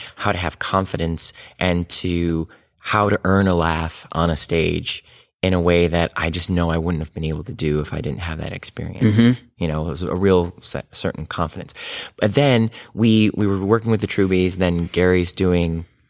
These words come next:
Speaker 1: Happy Days, the musical, developing it into something. He goes, "We're doing the Happy Days. Joe, you'll be Chachi. Rory, you'll be Richie," you know? And so we have this experience of putting together that show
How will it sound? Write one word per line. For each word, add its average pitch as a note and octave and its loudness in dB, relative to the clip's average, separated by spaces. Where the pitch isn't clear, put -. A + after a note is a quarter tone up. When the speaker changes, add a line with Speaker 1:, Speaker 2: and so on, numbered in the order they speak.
Speaker 1:
Happy F2+ -4
Days, E2 0
the E2+ -2
musical, G2 2
developing F2 -2
it E2+ -2
into E2+ -4
something. F2+ -6
He D#2+ -2
goes, D2 -8
"We're A#2+ -4
doing E3 0
the B2 0
Happy C#3 0
Days. A2 2
Joe, E3+ 4
you'll D3 4
be E3 4
Chachi. C3+ 0
Rory, D3+ 0
you'll D3+ -4
be C3+ 0
Richie," A#2+ 2
you F#2 4
know? F2+ 2
And F2+ -4
so B2 4
we A#2 2
have G#2 2
this G2+ -2
experience F2+ -2
of E2 -6
putting E2+ -2
together E2 -2
that D#2+ -4
show F#2+ 2